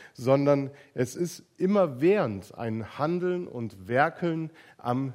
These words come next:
Lebensraum Gemeinde. Da ist jeder von uns begabt, befähigt, mit hineingenommen.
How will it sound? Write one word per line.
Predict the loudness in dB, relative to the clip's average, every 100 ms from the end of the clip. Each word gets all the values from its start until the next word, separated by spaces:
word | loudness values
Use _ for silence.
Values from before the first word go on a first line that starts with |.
| -6
Lebensraum | -4 -4 -6 -12 -8 -4 -4 -4 -8 _
Gemeinde. | -6 -2 0 0 -2 -6 -12 _ _ _ _ -20 -20 -20 -20 -20 _ _ _ _
Da | 4
ist | 4
jeder | 2 2
von | 2 0 0
uns | 0 0 0 -6
begabt, | -6 2 2 2 0 -8 -20 -10
befähigt, | -10 -6 0 0 0 -4 -16 -10
mit | -8
hineingenommen. | -4 0 0 2 2 0 -2